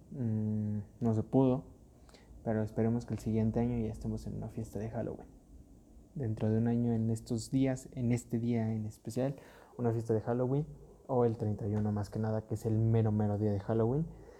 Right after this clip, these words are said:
eh, pues ir a una fiesta, ¿no? Hacer una fiestecita y que ya esto acabe. Ya todos queremos que acabe el covid, ya nos desesperamos un buen. Em,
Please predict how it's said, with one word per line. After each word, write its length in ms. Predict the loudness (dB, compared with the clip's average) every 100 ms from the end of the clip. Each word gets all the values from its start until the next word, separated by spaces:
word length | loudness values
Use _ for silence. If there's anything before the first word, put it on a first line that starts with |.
| -20 -12
eh, 340 | -8 -6 -6 -8 0
pues 120 | 4 4
ir 80 |
a 20 | 4
una 140 | 4
fiesta, 260 | 2 0 -2
¿no? 160 | -2 -6 -14 -10
Hacer 240 | -4 -2
una 200 | -2 -4
fiestecita 680 | -6 -8 -8 -6 -2 -2 -2 -6 -18 -20 -20 -20 -20 -16 -6
y 200 | -4 -4
que 140 | -4 2
ya 220 | 4 4
esto 180 | 2 2
acabe. 300 | 4 2 2 -4 -6
Ya 220 | -4 -2
todos 220 | -2 -2
queremos 320 | 0 0 -2
que 80 | -4
acabe 240 | 0 2 2
el 100 | 6
covid, 400 | 6 6 4 6
ya 160 | 6
nos 160 | 6 4
desesperamos 840 | 0 -2 -2 2 6 6 4 4
un 200 | 4 6
buen. 420 | 6 8 6 4 -2 -12 -20 -20 -20 -8
Em, 400 | -4 -2 -2 -2